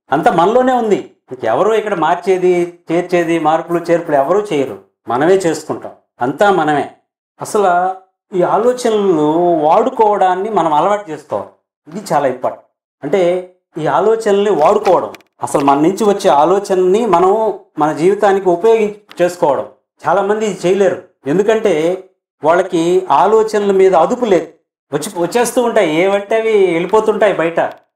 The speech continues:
గేట్ మ్యాన్ ఆడ ఎవరు ఉండరు, వెళ్ళిపోతూ ఉంటాయి అంతే, అంతే.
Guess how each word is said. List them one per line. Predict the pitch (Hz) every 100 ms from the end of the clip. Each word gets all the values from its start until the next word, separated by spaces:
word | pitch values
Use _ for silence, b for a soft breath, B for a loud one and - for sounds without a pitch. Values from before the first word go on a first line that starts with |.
| - 131
గేట్ | 202 208
మ్యాన్ | 220 202
ఆడ | 185
ఎవరు | 175 202 208
ఉండరు, | 202 190 - _ _
వెళ్ళిపోతూ | 135 151 202 214
ఉంటాయి | 202 190 139
అంతే, | -
అంతే. | 127 - 180 -